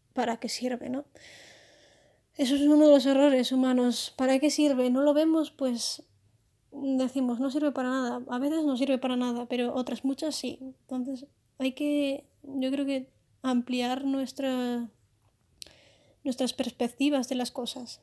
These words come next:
Pero bueno, no estoy aquí para dar una clase de filosofía. Aparte de esto, se habla mucho de la motivación, de la motivación en el aula, ¿no?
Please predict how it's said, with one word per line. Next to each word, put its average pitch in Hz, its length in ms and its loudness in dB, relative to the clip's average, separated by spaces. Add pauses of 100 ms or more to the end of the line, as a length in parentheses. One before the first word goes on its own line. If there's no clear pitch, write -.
(240)
Pero 254 180 2
bueno, 240 200 0
no 247 100 0
estoy 262 220 -2
aquí 262 460 -4
para 247 200 -2
dar 254 140 0
una 254 140 0
clase 247 240 -2
de 247 80 2
filosofía. 233 680 -4 (2000)
Aparte 311 480 8
de 339 140 8
esto, 339 600 4 (140)
se - 160 2
habla 285 180 6
mucho 311 300 4
de 330 80 6
la 285 100 6
motivación, 254 680 4
de 247 60 4
la 247 100 4
motivación 247 520 2
en 311 80 4
el 262 120 4
aula, 240 300 0
¿no? 311 160 0